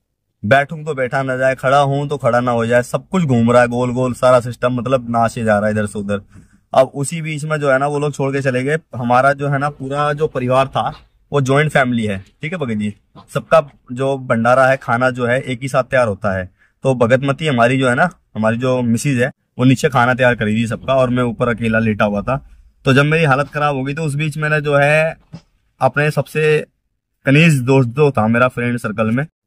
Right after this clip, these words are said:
नशेड़ी, उसको फोन करा। उसने बोला, "भाई एक काम कर पिंटू, खट्टा खा ले और ज्यादा हालत खराब होती तो बोल, मैं एम्बुलेंस लेके आ जाता हूँ तेरे लिए,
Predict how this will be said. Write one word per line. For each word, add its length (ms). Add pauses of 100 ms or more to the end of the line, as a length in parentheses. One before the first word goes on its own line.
नशेड़ी, 480
उसको 240
फोन 240
करा। 260 (320)
उसने 240
बोला, 240
"भाई 180
एक 120
काम 260
कर 140
पिंटू, 260
खट्टा 320
खा 140
ले 120
और 120
ज्यादा 260
हालत 260
खराब 220
होती 200
तो 100
बोल, 220
मैं 120
एम्बुलेंस 420
लेके 220
आ 80
जाता 240
हूँ 80
तेरे 160
लिए, 300